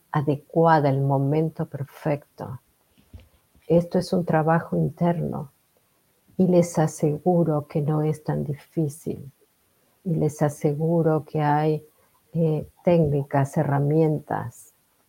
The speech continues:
Solo se requiere la decisión y el compromiso con nosotros. Somos el capitán de nuestro barco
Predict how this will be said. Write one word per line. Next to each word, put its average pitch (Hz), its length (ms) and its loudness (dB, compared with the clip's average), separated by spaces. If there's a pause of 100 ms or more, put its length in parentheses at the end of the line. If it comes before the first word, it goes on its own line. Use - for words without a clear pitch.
(180)
Solo 190 500 0
se 170 160 2
requiere 170 560 0
la 160 140 2
decisión 147 920 -2
y 151 100 -2
el 151 120 -2
compromiso 151 720 -2
con 143 220 -4
nosotros. - 880 -8 (1500)
Somos 185 880 0 (140)
el 156 180 6
capitán 156 720 2
de 175 100 2
nuestro 156 400 0
barco 135 640 -4